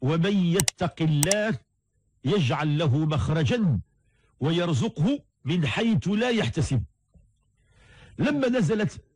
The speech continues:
هذه الآية سأل عن معناها، ما معناها؟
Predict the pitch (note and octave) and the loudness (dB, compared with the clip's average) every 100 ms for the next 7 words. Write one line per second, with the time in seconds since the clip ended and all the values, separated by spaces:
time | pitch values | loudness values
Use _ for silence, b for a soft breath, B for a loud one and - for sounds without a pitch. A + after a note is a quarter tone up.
0 | _ B2+ F3+ E3+ D3+ E3 D3+ D3 F#3 F3+ | _ -2 -2 0 0 0 -2 -2 0 0
1 | F3 B3+ G3+ F3 D3+ D#3 D3+ D3+ F3+ D3+ | 0 -2 -2 -2 0 0 2 0 2 0
2 | D#3+ A3+ G#3+ F3+ F3 D#3+ | 0 -2 0 0 2 0